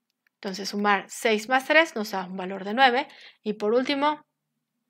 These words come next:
el nitrógeno. El nitrógeno tiene asociado el valor de uno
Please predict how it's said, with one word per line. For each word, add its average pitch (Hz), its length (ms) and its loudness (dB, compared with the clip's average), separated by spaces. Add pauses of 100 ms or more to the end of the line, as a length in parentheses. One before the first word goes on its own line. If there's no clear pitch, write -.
(420)
el 254 120 6
nitrógeno. 202 500 -6 (760)
El 220 100 0
nitrógeno 247 480 4
tiene 240 180 0
asociado 208 440 -2
el 196 60 -4
valor 190 280 -6
de 202 80 -2
uno 262 440 0